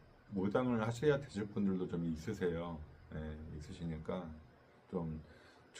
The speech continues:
정신적으로 힘들고, 몸도 여기저기 아프고, 어깨도 많이 아프고, 누가 어깨를 누르는 것 같고, 목도 아프고, 예. 그러신 분들은 하루라도 빨리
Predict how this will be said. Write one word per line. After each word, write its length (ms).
정신적으로 680
힘들고, 600
몸도 340
여기저기 460
아프고, 680
어깨도 500
많이 380
아프고, 880
누가 260
어깨를 500
누르는 400
것 220
같고, 720
목도 640
아프고, 720
예. 240
그러신 300
분들은 600
하루라도 520
빨리 520